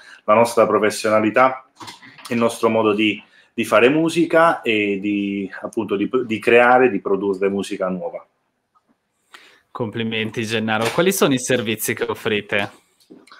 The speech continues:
Speaker 1: Noi offriamo sorvi-, eh, servizi per quanto riguarda il settore discografico a trecentosessanta gradi, a partire, diciamo, dalla costruzione dei brani, quindi abbiamo un team di autori che si dedica insieme ai nostri artisti a costruire brani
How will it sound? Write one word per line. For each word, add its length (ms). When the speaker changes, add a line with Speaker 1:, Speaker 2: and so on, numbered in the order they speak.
Speaker 1:
Noi 160
offriamo 500
sorvi-, 440
eh, 140
servizi 540
per 160
quanto 240
riguarda 400
il 100
settore 420
discografico 680
a 60
trecentosessanta 920
gradi, 580
a 140
partire, 500
diciamo, 460
dalla 520
costruzione 680
dei 100
brani, 440
quindi 220
abbiamo 300
un 140
team 240
di 100
autori 440
che 100
si 180
dedica 380
insieme 300
ai 60
nostri 220
artisti 460
a 180
costruire 640
brani 420